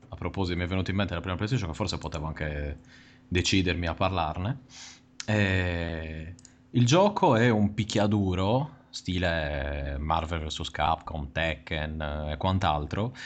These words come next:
ambientato nella terza serie di JoJo, quindi quella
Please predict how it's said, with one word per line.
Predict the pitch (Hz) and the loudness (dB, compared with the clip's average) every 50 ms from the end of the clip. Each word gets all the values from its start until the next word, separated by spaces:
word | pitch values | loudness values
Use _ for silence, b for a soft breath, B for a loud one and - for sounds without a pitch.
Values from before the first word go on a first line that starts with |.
| B B B | B B B
ambientato | - 107 117 139 143 131 123 - 110 | 2 4 6 6 6 6 4 4 2
nella | 101 92 90 87 - - _ _ _ _ - | 2 2 0 -2 -4 -6 _ _ _ _ -4
terza | - 110 110 98 95 92 - 87 80 | -2 0 0 0 -2 -2 -4 -4 -4
serie | - - 95 87 87 | -2 -2 -2 -2 0
di | 82 80 | 0 -2
JoJo, | 76 78 78 76 82 82 78 71 | -2 -2 -4 -4 -4 -4 -4 -4
quindi | - 90 87 85 82 | -4 -2 -2 -2 -2
quella | 80 - 87 82 80 78 78 78 80 78 - | -2 -2 -2 -2 0 0 0 0 0 -2 -4